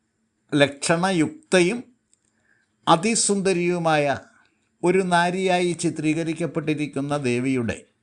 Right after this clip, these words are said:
സ്വത്വസ്വരൂപതയെ ഇഴപിരിച്ച് നിരൂപിച്ചാൽ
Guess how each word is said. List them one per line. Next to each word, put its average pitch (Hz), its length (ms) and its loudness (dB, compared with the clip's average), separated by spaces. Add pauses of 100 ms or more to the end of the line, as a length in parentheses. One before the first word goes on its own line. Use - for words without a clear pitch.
(720)
സ്വത്വസ്വരൂപതയെ 180 1500 0
ഇഴപിരിച്ച് 156 680 -4
നിരൂപിച്ചാൽ 139 760 -2